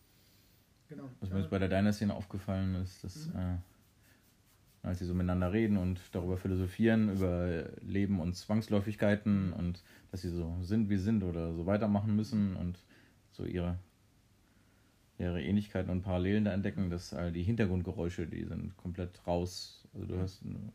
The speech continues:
Speaker 2: nur noch die beiden reden. Und als sie dann quasi ihr Gespräch beenden oder kurz vorm Ende sind,
Speaker 1: Mhm.
Speaker 2: dann ganz plötzlich setzen wieder die ganzen Hintergrundgeräusche
Speaker 1: Mhm.
Speaker 2: mit den Gästen drumherum ein.
Speaker 1: Ja. Ähm,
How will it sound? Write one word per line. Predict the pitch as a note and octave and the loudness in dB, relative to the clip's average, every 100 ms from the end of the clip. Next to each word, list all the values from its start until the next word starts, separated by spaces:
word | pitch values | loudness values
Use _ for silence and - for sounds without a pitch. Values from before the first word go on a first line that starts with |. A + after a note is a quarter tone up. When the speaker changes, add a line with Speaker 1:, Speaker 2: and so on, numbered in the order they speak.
| - - B2 | -14 -16 -12
Speaker 2:
nur | G#2 G2 | -6 -4
noch | F#2+ | 0
die | G2+ | 2
beiden | F#2+ F#2 F2+ | 4 2 2
reden. | F#2+ F2+ F2 D#3 C3 - | 0 0 -2 -10 -14 -8
Und | F#2+ | -6
als | - F#2+ G2 | -2 0 0
sie | |
dann | F#2+ G2 | 0 0
quasi | F#2 F#2+ F#2+ F#2 E2 D#2 - | 0 0 2 0 -2 -6 -10
ihr | F#2+ F#2+ F2+ F2 | -6 -4 -4 -8
Gespräch | - G#2 - A2 A2 - | -10 -12 -4 0 0 0
beenden | A2+ D3 C#3 | 0 0 2
oder | G2+ F#2+ | 2 0
kurz | F#2 G#2+ | -2 -2
vorm | A2 G2+ | -2 0
Ende | A#2 | 0
sind, | A2 A2+ - | 2 0 -4
Speaker 1:
Mhm. | D#3 - | -16 0
Speaker 2:
dann | G2+ | 2
ganz | G2 C3 | 4 2
plötzlich | - C3 A2+ A#2 | 2 0 0 -2
setzen | - G#2+ - A2+ G#2 | 0 -2 2 4 6
wieder | G2+ G#2 | 6 4
die | |
ganzen | G2 F#2+ F#2+ | 4 2 2
Hintergrundgeräusche | G#2+ F#2 F2 E2 E2+ E2+ E2 | 2 0 -2 -2 -2 -2 -2
Speaker 1:
Mhm. | D#2+ | -4
Speaker 2:
mit | D#2 | -4
den | E2 E2 | -4 -4
Gästen | F2 - F2 | -6 -4 -4
drumherum | E2 D#2+ F2 | -4 -4 -4
ein. | - - F#2+ - - - - _ _ _ - - _ _ _ _ _ _ | -6 -8 -10 -12 -18 -20 -20 _ _ _ -20 -20 _ _ _ _ _ _
Speaker 1:
Ja. | D#3 C#3+ C3+ _ _ _ _ _ - | -20 -20 -20 _ _ _ _ _ -18
Ähm, | C3+ B2+ B2 | -16 -16 -16